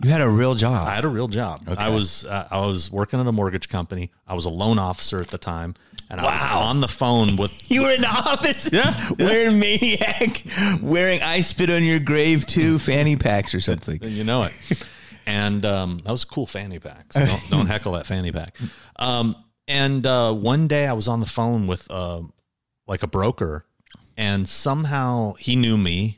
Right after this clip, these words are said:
Speaker 2: Like, we had a little bit of a relationship and working in the mortgage thing, and he knew I was a horror nerd.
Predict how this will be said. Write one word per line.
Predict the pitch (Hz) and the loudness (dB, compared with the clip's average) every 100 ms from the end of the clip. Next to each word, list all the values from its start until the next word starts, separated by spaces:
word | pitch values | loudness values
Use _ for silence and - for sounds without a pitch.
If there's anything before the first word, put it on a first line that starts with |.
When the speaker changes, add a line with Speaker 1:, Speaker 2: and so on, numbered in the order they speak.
| _ | _
Speaker 2:
Like, | 104 87 - - - 104 | -4 -4 -6 -20 -20 -12
we | 98 101 87 - - | -4 -4 -4 -14 -12
had | 95 87 | -8 -6
a | |
little | 82 82 | -6 -6
bit | 85 | -4
of | 85 | -4
a | |
relationship | 85 90 98 - 92 | -4 -4 -4 -4 -6
and | 85 82 | -6 -6
working | 85 90 | -4 -4
in | 80 | -4
the | 78 | -4
mortgage | 92 90 - | -4 -6 -10
thing, | 92 85 | -10 -10
and | 87 | -2
he | 107 | 0
knew | 104 101 | 2 0
I | |
was | 90 | -2
a | 87 | -2
horror | 110 120 | 0 2
nerd. | 85 73 71 | 0 -4 -8